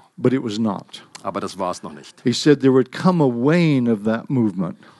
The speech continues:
Speaker 2: Aber er hat gesagt, es würde ein, eine, ein Regen geben von diesem
Speaker 1: He
Speaker 2: Wirken.
Speaker 1: said, "After that movement has waned,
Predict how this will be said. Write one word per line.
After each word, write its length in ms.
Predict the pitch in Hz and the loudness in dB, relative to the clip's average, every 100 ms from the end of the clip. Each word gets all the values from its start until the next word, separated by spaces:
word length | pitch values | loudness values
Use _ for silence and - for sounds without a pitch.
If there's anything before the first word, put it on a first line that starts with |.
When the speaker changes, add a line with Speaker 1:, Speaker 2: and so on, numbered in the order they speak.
| _ _ - | _ _ -12
Speaker 2:
Aber 120 | 95 | -6
er 40 | 101 | -6
hat 80 | |
gesagt, 300 | 113 101 110 | -4 -4 -4
es 160 | 110 92 | -4 -6
würde 240 | 120 120 | -2 -2
ein, 300 | 107 113 113 | 0 -2 -2
eine, 320 | 107 107 110 98 | -6 -4 -4 -6
ein 140 | 107 | -6
Regen 800 | 98 98 147 170 131 104 - 101 | -4 0 2 2 0 -6 -10 -6
geben 380 | 120 110 95 87 | -2 -2 -4 -10
von 160 | 110 | -10
diesem 440 | 107 95 104 95 107 | -8 -8 -8 -10 -10
Speaker 1:
He 80 | |
Speaker 2:
Wirken. 140 | 104 127 - | -6 -4 0
Speaker 1:
said, 280 | 151 123 - | 0 0 2
"After 380 | 165 196 185 175 | 2 2 0 2
that 240 | 175 170 | 2 0
movement 440 | 151 156 143 147 120 | -2 -2 -2 -2 -2
has 160 | 110 | -2
waned, 580 | 131 131 113 92 87 92 | -2 0 2 0 -6 -16